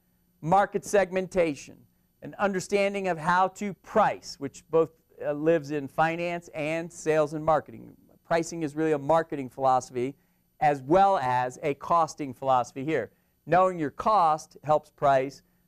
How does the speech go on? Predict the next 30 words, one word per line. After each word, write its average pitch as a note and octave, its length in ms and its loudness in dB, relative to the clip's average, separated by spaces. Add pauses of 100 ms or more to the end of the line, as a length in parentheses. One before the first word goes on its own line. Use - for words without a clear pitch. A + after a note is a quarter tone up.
(100)
Knowing E3 300 2
what D#3 180 0
the C#3 60 -6
value E3+ 420 2
in C#3+ 100 -4
the C#3 60 -6
market E3 380 0
is, B2 320 -4
is B2 160 -12
more C3 300 0
of B2+ 120 -2
a B2 40 -14
market C3 300 -2
research. C3 580 -6
What C3 100 -4
am B2+ 100 -12
I, B2+ 140 -6
what's C3+ 220 -6
my B2 120 -8
value B2+ 360 0
proposition? A#2 720 -10 (240)
What B2+ 180 -6
can C#3 100 -8
I C#3 120 -4
charge C3+ 580 0
for - 140 -8
a A#2 40 -2
bottle C3 260 2
of C3+ 60 0
water? C#3+ 300 2